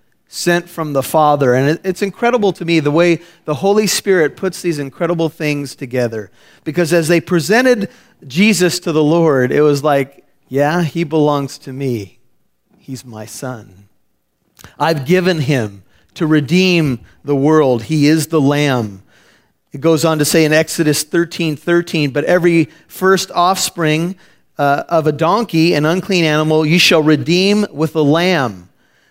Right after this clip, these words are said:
But if you do not redeem it, then you shall break its neck." The unclean animal had to be redeemed by the clean animal, Exodus thirteen thirteen. And we,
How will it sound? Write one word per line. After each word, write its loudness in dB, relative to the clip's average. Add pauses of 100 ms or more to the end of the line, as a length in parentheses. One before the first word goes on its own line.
(100)
But 0
if -4
you -2
do 0
not 0
redeem 2
it, 0
then -4
you 0
shall 0
break 0
its -6
neck." -4 (360)
The 0
unclean 0
animal 2
had 2
to 2
be 4
redeemed 2
by 0
the -6
clean -6
animal, 0
Exodus -4
thirteen -6 (240)
thirteen. -4 (420)
And -2
we, 2